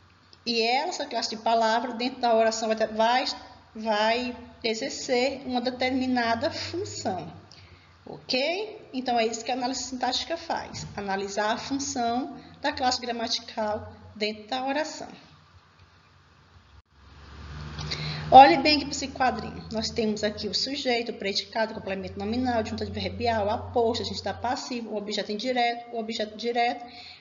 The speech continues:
Faltou o quê? Faltou o predicativo, não é? O predicativo tá aqui escondidinho, que pode ser do sujeito ou do objeto.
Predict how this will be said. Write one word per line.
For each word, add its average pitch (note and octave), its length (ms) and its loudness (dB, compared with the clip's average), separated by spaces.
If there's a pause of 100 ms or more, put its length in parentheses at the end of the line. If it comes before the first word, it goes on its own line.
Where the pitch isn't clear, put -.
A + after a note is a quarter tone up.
Faltou A#3+ 800 0
o A#3+ 80 -4
quê? C#4 720 0 (1080)
Faltou A3+ 460 0
o - 20 -6
predicativo, A3 1300 -4
não F#3+ 160 -8
é? A#3+ 100 4
O A3 60 2
predicativo A3 800 -4
tá A3 140 -6
aqui A3+ 180 -14
escondidinho, A3 840 -4 (300)
que - 80 -16
pode G#3+ 260 0
ser G#3+ 160 -4
do G#3 80 -8
sujeito B3+ 580 0 (160)
ou B3 340 4
do A#3 500 -4
objeto. B3 580 -2